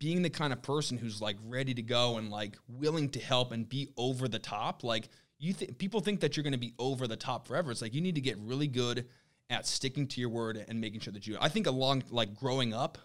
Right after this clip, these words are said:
like, I'd, I'd pick something that was difficult and be like, "Way too hard. Not gonna do it. Just move on." You know what I mean? And then I'm like, "Man, I wish I would have kept," like, I played piano for, like, five years, and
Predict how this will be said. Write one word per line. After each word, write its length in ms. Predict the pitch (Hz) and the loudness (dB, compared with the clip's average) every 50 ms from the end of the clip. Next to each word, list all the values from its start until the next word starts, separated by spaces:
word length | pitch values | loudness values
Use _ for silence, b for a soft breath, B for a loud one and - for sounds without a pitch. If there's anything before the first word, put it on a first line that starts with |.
| - | -12
like, 200 | - 113 113 110 | -6 -4 -4 -2
I'd, 220 | 113 117 120 117 120 - - | 0 0 0 0 -2 0 2
I'd 220 | 120 120 117 - | 2 2 2 0
pick 220 | - - 156 151 - | -2 0 0 0 2
something 280 | - 147 135 135 127 | 0 0 0 0 0
that 140 | 131 123 110 | 0 -2 -4
was 120 | 110 104 - | -6 -6 -6
difficult 500 | - 117 117 - - - 160 175 180 151 | -6 -6 -6 -4 -2 0 0 0 0 -2
and 140 | 120 117 110 | -4 -2 -2
be 100 | 117 117 | 0 2
like, 220 | 117 110 113 - - _ _ _ _ _ _ _ | 2 0 0 -2 -6 _ _ _ _ _ _ _
"Way 160 | - 120 113 104 | -4 -2 -2 -2
too 140 | - 95 | -2 -6
hard. 180 | - 87 85 73 - _ _ _ _ _ - | -10 -10 -12 -14 -18 _ _ _ _ _ -14
Not 100 | 110 104 | -12 -10
gonna 100 | 98 95 | -10 -10
do 60 | 95 85 | -10 -10
it. 40 | 101 | -10
Just 120 | 117 110 | -8 -6
move 160 | 120 120 107 101 | -4 -4 -4 -4
on." 140 | 95 101 101 | -6 -6 -4
You 60 | 107 | -2
know 80 | 113 113 | -2 -2
what 60 | 110 | -2
I 40 | 104 | -2
mean? 240 | 107 107 120 139 135 B B B B B | -4 -4 -4 -4 -6 B B B B B
And 120 | - 131 139 | -2 2 4
then 100 | 185 190 | 4 4
I'm 100 | 175 156 | 4 4
like, 220 | 143 135 131 117 | 4 2 2 2
"Man, 180 | 156 202 202 170 | 2 4 4 4
I 40 | 139 | 4
wish 180 | 143 160 156 180 | 4 4 4 4
I 60 | 160 | 4
would 120 | 156 160 156 | 2 2 0
have 100 | - - | -2 -2
kept," 200 | - 170 - - | -4 -6 -2 0
like, 180 | 117 117 117 131 | 0 2 4 2
I 60 | 156 | 2
played 260 | - - 190 175 156 | 2 2 2 2 2
piano 340 | - - 117 123 139 135 113 | 2 0 0 0 0 0 -2
for, 140 | 110 - 110 | -4 -6 -6
like, 220 | 104 101 101 - | -6 -6 -8 -8
five 280 | - - 113 117 120 117 | -6 -4 -2 -2 -2 -2
years, 400 | 107 107 110 120 147 151 - b b b b b b b b b - | -4 -4 -4 -2 0 0 -2 b b b b b b b b b 0
and 320 | 131 131 127 127 123 120 | 2 4 4 4 4 2